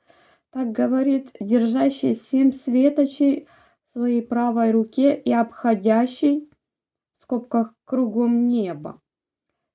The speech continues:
среди семи золотых светильников». То есть, в скобках, уже известный нам гневный лик солнца, выглянувшего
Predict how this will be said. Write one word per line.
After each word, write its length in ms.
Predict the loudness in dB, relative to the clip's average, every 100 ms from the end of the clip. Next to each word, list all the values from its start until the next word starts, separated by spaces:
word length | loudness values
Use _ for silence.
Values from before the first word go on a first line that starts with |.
| -8
среди 340 | -4 0 -2
семи 500 | -2 -2 2 4 4
золотых 600 | 2 2 2 0 0 -2
светильников». 1000 | -2 -2 -2 0 2 2 0 -6 -10 -14 _ _ _ _ _ _ _ _ _ _ -8
То 180 | -4
есть, 320 | -2 -4 -8 -20
в 40 |
скобках, 540 | -12 -4 -4 -4 -2 0
уже 300 | 4 4 4
известный 580 | 4 4 4 4 2
нам 280 | 2 2 2
гневный 500 | 2 2 2 4 4
лик 200 | 2 0
солнца, 540 | -2 -2 2 2 0 0
выглянувшего 1040 | 2 2 4 4 2 -2 -2 -2 -2 -4